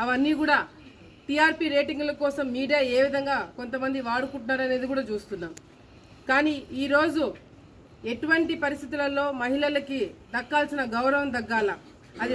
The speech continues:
రాజకీయాల్లో కావచ్చు, ఉద్యోగ విషయంలో కావచ్చు, చదువు విషయంలో కావచ్చు, మహిళలకు ఆ స్వేచ్ఛ ఉండాలని ఒక ఆలోచన చేసే పార్టీలో ఈరోజు జనసేన పార్టీ, అదేవిధంగా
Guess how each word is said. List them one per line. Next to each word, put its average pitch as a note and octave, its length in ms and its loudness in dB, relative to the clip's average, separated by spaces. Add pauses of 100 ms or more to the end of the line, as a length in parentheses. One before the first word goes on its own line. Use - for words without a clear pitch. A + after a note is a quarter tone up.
(120)
రాజకీయాల్లో C#4+ 720 2
కావచ్చు, C4 360 0 (140)
ఉద్యోగ C4+ 320 2 (120)
విషయంలో C4+ 440 0
కావచ్చు, B3+ 240 -2 (100)
చదువు B3+ 340 -4
విషయంలో C4+ 360 -2 (100)
కావచ్చు, B3+ 340 -6 (500)
మహిళలకు D4+ 500 4
ఆ - 80 -4
స్వేచ్ఛ C#4+ 340 2 (160)
ఉండాలని C4+ 460 2
ఒక A#3+ 80 -6 (160)
ఆలోచన C#4 480 -2 (360)
చేసే C4+ 300 2 (180)
పార్టీలో C#4+ 440 2 (160)
ఈరోజు B3+ 340 -2 (240)
జనసేన C4 400 -2 (140)
పార్టీ, A#3 320 -4
అదేవిధంగా A#3+ 360 -4